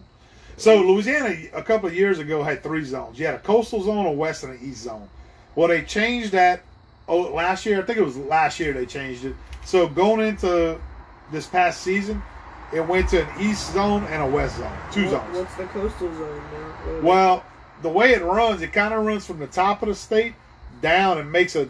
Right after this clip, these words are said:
Speaker 1: J hook almost down, uh, along, you know, along the
Speaker 2: Yeah.
Speaker 1: coastal portion. So,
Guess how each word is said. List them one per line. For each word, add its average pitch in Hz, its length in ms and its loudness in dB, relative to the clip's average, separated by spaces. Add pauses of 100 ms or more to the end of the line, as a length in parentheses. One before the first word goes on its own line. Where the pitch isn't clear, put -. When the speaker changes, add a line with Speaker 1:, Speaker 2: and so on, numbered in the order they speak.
(100)
Speaker 1:
J 180 300 2
hook 143 360 0
almost 151 600 -4 (280)
down, 156 460 0 (500)
uh, 151 400 0
along, 165 380 2
you 160 100 -8
know, 151 200 -2
along 156 340 0
the 143 80 -2
Speaker 2:
Yeah. 156 260 -8
Speaker 1:
coastal 180 400 2
portion. 143 480 -2
So, 151 360 -4